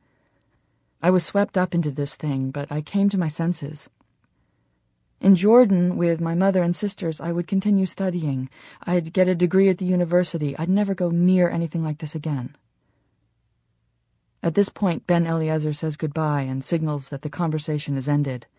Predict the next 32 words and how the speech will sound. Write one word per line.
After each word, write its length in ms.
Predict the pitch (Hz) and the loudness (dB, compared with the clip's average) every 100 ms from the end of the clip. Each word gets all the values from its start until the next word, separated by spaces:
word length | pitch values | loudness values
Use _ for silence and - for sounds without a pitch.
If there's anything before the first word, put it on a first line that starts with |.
| _ _ _ _ _ _ - | _ _ _ _ _ _ 4
Ahmed 380 | 180 175 156 | 6 6 4
bursts 400 | 156 175 - - | 4 4 2 -4
out 180 | 160 - | -2 -2
crying. 540 | - 160 156 139 135 131 _ - - _ _ | -4 -2 2 2 0 -6 _ -20 -20 _ _
"Please, 500 | - 202 196 190 - | -4 0 2 2 2
Mister 260 | 196 - 185 | 0 0 0
Minister, 540 | 175 170 - 170 160 - - | 2 0 -2 -4 -4 -10 -2
wait 200 | 185 185 | 2 4
a 60 | 180 | 4
minute. 360 | 170 151 - - _ _ | 4 2 -2 -10 _ _
There's 160 | 175 175 | -4 0
something 320 | 202 190 190 | 0 2 2
else 160 | 185 175 | 2 0
I 60 | |
want 220 | 170 165 151 | -2 -2 -4
to 60 | |
tell 160 | 170 160 | -4 -2
you." 280 | 151 143 - _ _ _ _ _ _ _ _ _ _ _ _ _ _ - | -2 -4 -10 _ _ _ _ _ _ _ _ _ _ _ _ _ _ -4
Ben 160 | 156 | 0
Eliezer 420 | 156 151 147 143 | 0 -2 -2 -4
turns 320 | 147 - 160 151 | -6 -6 -4 -2
around 220 | 147 143 | -2 -2
to 80 | 135 | -4
listen. 440 | 143 - 135 131 _ _ _ _ _ _ _ _ _ _ _ _ | -8 -8 -10 -10 _ _ _ _ _ _ _ _ _ _ _ _
"Ahmed, 400 | 151 151 135 131 _ _ _ _ _ _ _ _ _ _ _ | -2 0 -2 -6 _ _ _ _ _ _ _ _ _ _ _
I'm 160 | 165 175 | -2 -2
finished 540 | - 196 180 175 - | -2 0 2 0 -2
with 180 | 175 156 | -6 -2
this, 300 | 165 151 - | -2 -2 -4
I 120 | 151 | -8
swear 500 | 151 - 165 165 151 | -8 -8 -6 -4 -2
it. 280 | 143 - - | -4 -8 -16